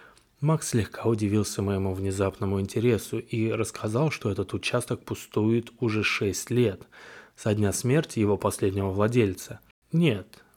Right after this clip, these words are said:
у него, конечно, остались дети, живущие в городе, но никто из семьи не пожелал заниматься дачным участком, который с тех пор оставался невостребованным. Продавать они его почему-то тоже не захотели.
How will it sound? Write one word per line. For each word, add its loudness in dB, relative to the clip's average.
у -2
него, 2
конечно, 0
остались 0
дети, 4
живущие -2
в -6
городе, 0
но 4
никто 2
из 4
семьи 0
не 2
пожелал 2
заниматься -2
дачным 0
участком, -2
который -2
с -12
тех -4
пор -2
оставался -4
невостребованным. 0
Продавать 2
они 4
его 4
почему-то -2
тоже 0
не -4
захотели. -6